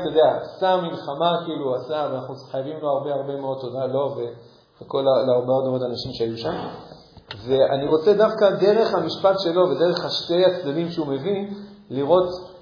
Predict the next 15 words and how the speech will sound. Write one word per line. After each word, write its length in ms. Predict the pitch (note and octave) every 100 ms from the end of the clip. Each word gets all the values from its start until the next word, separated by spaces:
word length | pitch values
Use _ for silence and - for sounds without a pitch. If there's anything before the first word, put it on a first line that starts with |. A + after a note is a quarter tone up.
| -
מה 260 | A#2+ D3+ F3+
בעצם 400 | F3+ F3 E3+ D3+
האישו, 420 | E3 D3+ A#2+ G#2
מה 140 | C#3
הנושא 380 | E3 D#3 - C#3 A#2+
פה. 80 | G#2+ G2 - _ _ _ _ _ _ _ _ _ _ -
יש 280 | D3 G3
פה 120 | B3+ G3
בעצם 460 | G3+ G#3 G#3 G3 G3 G#3 - - -
איזה 200 | C#3 C#3+
שהם 220 | - D3
שתי 360 | C#3 - F#3+ G3
תפיסות, 600 | - D#3 - C#3 C#3 - - - _ _ _ _ - - _ - -
שנייה 220 | D#3 C#3+
אתם 120 | C#3